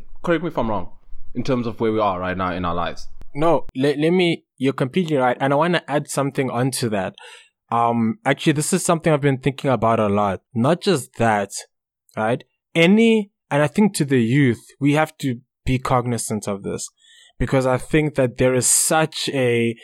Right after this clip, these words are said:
Speaker 2: how to put, an undermining of black leaders, especially in the corporate sphere, um, where black managers or black leaders tend to be undermined, even oftentimes by black people <laughs> as well.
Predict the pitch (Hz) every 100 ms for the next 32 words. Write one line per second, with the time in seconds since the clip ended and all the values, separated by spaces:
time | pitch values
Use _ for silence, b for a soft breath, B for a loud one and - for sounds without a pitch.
0 | B B B B - 165 151 156 - 147
1 | 139 143 131 117 127 156 170 185 _ _
2 | _ 117 104 104 123 113 113 131 165 170
3 | - - - 143 - 147 135 123 120 110
4 | - - 131 139 131 - 143 156 175 _
5 | _ - 113 110 107 104 104 _ 127 117
6 | 120 127 123 120 123 120 117 104 113 107
7 | 110 113 110 - - 120 117 117 113 107
8 | 107 101 101 113 190 196 b _ 190 226
9 | 220 202 202 202 180 190 185 135 160 151
10 | 147 170 - 180 - - - - 147 139
11 | 160 107